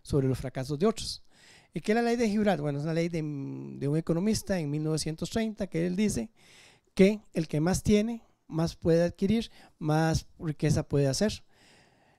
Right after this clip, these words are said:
Eh, en eso se, fue el fracaso de la United Fruit Company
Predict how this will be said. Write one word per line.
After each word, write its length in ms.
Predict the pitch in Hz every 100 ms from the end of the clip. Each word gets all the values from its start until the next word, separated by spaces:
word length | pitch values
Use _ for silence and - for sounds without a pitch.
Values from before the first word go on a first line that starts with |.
| -
Eh, 580 | 175 147 143 143 143 143
en 120 | 170 156
eso 120 | 165
se, 400 | 180 214 - 165
fue 140 | -
el 60 | 170
fracaso 440 | 202 - 190 185
de 40 | 196
la 60 |
United 280 | 160 151 170
Fruit 180 | - 180
Company 400 | 240 254 220